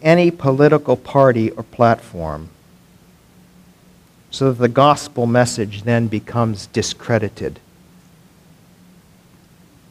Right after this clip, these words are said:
Am, am I suggesting that we not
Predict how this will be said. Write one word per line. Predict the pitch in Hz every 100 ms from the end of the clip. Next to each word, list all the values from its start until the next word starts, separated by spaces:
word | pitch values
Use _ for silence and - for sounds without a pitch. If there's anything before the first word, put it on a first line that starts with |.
| - _ _ _ _ _ _ _ _ _ _ _
Am, | 147 160
am | 196
I | 170
suggesting | 170 170 143 165 214 - 233
that | 175 156
we | 170 156
not | 143 165 208